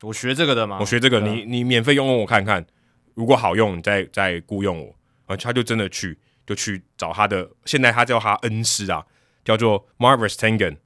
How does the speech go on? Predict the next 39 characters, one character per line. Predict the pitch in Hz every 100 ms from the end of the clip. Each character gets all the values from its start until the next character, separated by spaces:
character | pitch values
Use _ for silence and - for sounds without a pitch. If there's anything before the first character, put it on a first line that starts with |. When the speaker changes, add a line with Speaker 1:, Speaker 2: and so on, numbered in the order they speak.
| _
Speaker 2:
就 | 113
是 |
他 | 110 113 113
等 | 92
于 | 98
创 | - 120
办 | 110
了 | 95
这 | 87
个 | 90 85 80 78 _ _
A | 101 95
P | - 85
这 | 82
样 | 80 80
子。 | - _ _ - _ _ _
那 | 107 101 95
当 | 151 190
时 | -
他 | 113 120
说 | 120
只 | 113
是 | 92
一 | 101
个 | 101
startup， | - 82 82 71
非 | -
常， | 101 87
非 | 98
常 | 85
小。 | 85 -
他 | 117
说 | 120 110
他 |
是 | 113
第 | 98 139
七 | - - 117
号 | 127 101
员 | 85 71
工， | -